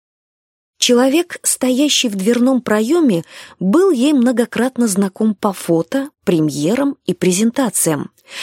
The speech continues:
Чёрный облегающий свитер под горло и чёрные же спортивные брюки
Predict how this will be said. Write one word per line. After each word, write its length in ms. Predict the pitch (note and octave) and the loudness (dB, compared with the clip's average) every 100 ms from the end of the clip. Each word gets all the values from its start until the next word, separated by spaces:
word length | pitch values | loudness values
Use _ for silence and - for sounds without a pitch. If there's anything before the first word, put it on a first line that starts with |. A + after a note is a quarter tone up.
| - - | -10 -6
Чёрный 500 | - B3+ A3+ G3 F#3+ - | 0 2 2 0 -2 -2
облегающий 640 | F3+ F#3 F3 F3+ D#3+ E3 | -2 0 0 0 0 -2
свитер 440 | - F3 A3 F#3+ | -4 -2 -2 -2
под 240 | - F3 D#3+ | -2 -4 -2
горло 500 | A3 C#4 C#4 C4 B3 - - - | 0 2 2 0 -2 -8 -12 -2
и 120 | A3+ | 0
чёрные 580 | - B3+ C#4+ B3+ G#3+ F#3+ | 0 0 2 2 2 0
же 140 | F3+ | 0
спортивные 840 | F3+ F#3 F#3 - B3 A#3 G3 E3 | -2 -4 -4 -2 0 2 2 0
брюки 640 | D3+ D#3+ G#3+ E4 - D#4 C4+ | 0 0 2 0 2 0 0